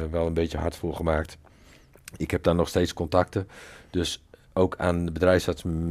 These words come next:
met wie ik nog steeds contact heb, eh, ga ik ook even deze podcast, eh, linken. Van: "Joh,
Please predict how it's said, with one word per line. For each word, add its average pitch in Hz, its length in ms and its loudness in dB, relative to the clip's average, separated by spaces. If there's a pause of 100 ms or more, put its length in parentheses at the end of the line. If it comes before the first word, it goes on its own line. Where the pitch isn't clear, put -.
(240)
met 87 220 0
wie 87 100 2
ik 87 100 -4
nog 85 120 -6
steeds 87 220 -2
contact 87 340 -2
heb, 85 300 -4
eh, 80 100 -10 (420)
ga 85 160 -8
ik 82 140 -6
ook 85 140 -4
even 85 280 -2
deze 85 260 0
podcast, - 500 -4
eh, 85 60 -2 (1200)
linken. 90 480 0 (600)
Van: 78 180 -4
"Joh, 85 260 0